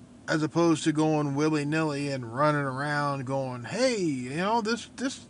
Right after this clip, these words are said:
this water falling from the sky is burning my skin. I wonder why." Duh. No, no. Stay safe.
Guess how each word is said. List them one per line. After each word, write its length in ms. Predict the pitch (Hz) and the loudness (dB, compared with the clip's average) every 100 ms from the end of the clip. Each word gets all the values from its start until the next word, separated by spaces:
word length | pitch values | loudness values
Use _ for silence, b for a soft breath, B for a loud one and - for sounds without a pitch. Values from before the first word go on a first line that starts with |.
| - | -8
this 260 | 269 - | -6 -6
water 480 | 214 160 160 214 269 | -6 -4 -2 0 0
falling 360 | 254 202 208 208 | -2 -2 0 -2
from 220 | 196 190 | -2 -4
the 80 | 165 | -2
sky 380 | - 180 214 214 | -4 -6 -6 -4
is 140 | 139 123 | -4 -4
burning 360 | 139 196 196 | -2 0 0
my 160 | 170 143 | -2 -4
skin. 460 | - - 175 151 101 B B B B | -6 -8 -6 -6 -10 B B B B
I 60 | - | -4
wonder 360 | 143 208 202 170 | 0 2 4 4
why." 420 | 156 170 120 - - - - - - - | 4 2 0 -6 -18 -20 -20 -20 -20 -8
Duh. 360 | 120 170 143 147 - - - - - - - - - - - - - - | 2 4 4 2 -6 -20 -20 -20 -20 -20 -20 -20 -20 -20 -20 -20 -20 -2
No, 120 | 170 | 2
no. 240 | 196 156 107 - - - - - - - - - - - - - - | 2 2 -2 -14 -20 -20 -20 -20 -20 -20 -20 -20 -20 -20 -20 -20 -20
Stay 300 | - - 185 | -18 -4 0
safe. 320 | 170 - 165 | 0 0 -2